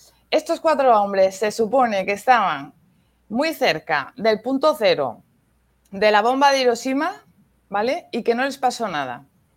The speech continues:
No les pasó nada. Pero ni, ni tuvieron radiación posteriormente y les hicieron un montón de pruebas. Pero bueno, lo dejo ahí un poco encomillado porque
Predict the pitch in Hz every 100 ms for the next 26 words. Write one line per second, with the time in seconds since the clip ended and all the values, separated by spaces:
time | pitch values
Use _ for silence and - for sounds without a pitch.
0 | _ _ _ _ _ _ _ _ _ _
1 | _ _ _ _ 233 269 262 269 254 214
2 | 147 127 127 _ _ _ _ _ _ _
3 | _ - 190 190 202 202 196 185 214 196
4 | 208 233 277 285 262 254 240 269 285 277
5 | 226 226 220 220 185 151 135 135 - -
6 | 165 170 170 180 170 214 269 262 220 190
7 | 214 214 175 156 127 127 - _ _ _
8 | _ _ _ _ _ _ _ _ _ _
9 | _ _ _ _ _ _ _ _ _ 180
10 | 208 220 196 196 214 269 269 269 240 -
11 | _ _ - 240 262 247 240 - 240 240
12 | 233 233 240 254 254 269 381 _ _ _
13 | _ _ _ _ _ _ 208 190 202 202
14 | 190 170 -